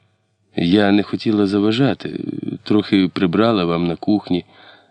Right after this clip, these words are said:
Ви не гніватиметеся, Олексію Григоровичу?" "Обід, кухня, гніватися?" "Сардинапал і Валтасар", —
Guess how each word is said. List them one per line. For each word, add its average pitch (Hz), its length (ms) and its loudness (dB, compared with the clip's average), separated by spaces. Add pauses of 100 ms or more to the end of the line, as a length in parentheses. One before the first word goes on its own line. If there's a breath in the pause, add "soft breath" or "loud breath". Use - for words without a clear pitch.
(240 soft breath)
Ви 104 440 2
не 104 140 4
гніватиметеся, 85 1000 0
Олексію 90 540 0
Григоровичу?" 80 680 -6 (680)
"Обід, 85 460 0 (140)
кухня, - 540 -4 (140)
гніватися?" 87 880 -2 (1040 soft breath)
"Сардинапал 113 1080 0
і 107 160 -2
Валтасар", — 92 920 -4